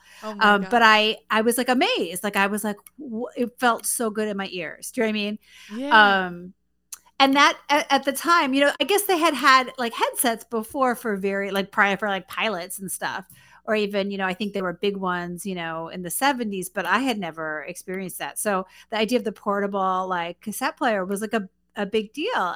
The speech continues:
Speaker 2: And, um, and y-, so just kind of mining my own <laughs> experiences and trying to, like, remember those kinds of things and how, um, and how revolutionary they seemed at the time and things that now, like,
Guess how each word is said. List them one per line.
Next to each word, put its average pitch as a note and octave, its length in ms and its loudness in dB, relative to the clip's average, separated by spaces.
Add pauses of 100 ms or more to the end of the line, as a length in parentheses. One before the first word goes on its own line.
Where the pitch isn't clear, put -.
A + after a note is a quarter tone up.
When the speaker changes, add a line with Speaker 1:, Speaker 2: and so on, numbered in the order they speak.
Speaker 2:
And, F#3+ 260 0
um, F3 380 -6 (840)
and F#3+ 540 -2 (360)
y-, C#4+ 80 2
so - 200 2
just D4+ 180 -4
kind D4+ 180 2
of B3+ 180 -4
mining A#3+ 560 2
my G3 180 0
own A3 300 -2
<laughs> - 0 -
experiences G#3+ 1000 -2
and F#3+ 140 -10
trying G#3 300 0
to, G3 100 -2
like, F#3 240 -4 (260)
remember B3 600 4
those G3 300 -2
kinds G3+ 320 -6
of G3 120 -12
things A3 480 -4
and G#3 100 -4
how, F3+ 520 0
um, F3 300 -6
and G#3 140 -6 (480)
how D4+ 280 8
revolutionary C#4+ 920 2
they F3+ 200 -4
seemed E3+ 420 -10
at E3 200 -8
the F3 100 -8
time F3+ 340 -4
and F#3+ 240 -10
things G#3+ 200 -4
that A3 200 -4
now, G3 340 2
like, F3+ 400 -4